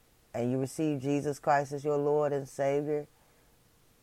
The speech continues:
and you become a son of God, you, you are, you become, or you're becoming, you have the power to become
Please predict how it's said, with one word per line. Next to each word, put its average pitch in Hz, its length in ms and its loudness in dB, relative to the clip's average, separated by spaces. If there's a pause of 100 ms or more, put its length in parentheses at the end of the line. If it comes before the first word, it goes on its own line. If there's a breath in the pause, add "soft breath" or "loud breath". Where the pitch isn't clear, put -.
(240)
and 127 220 0
you 143 60 0
become 143 400 0
a 151 60 -4
son 151 280 0
of 139 160 -6
God, 147 460 0 (960)
you, 135 340 4
you 143 200 2
are, 123 360 6 (160)
you 131 120 0
become, 143 720 0 (1000 soft breath)
or 123 140 0
you're 131 180 4
becoming, 143 720 0
you 147 80 -2
have 139 180 2
the 127 80 -2
power 139 440 0
to 208 140 0
become 147 680 0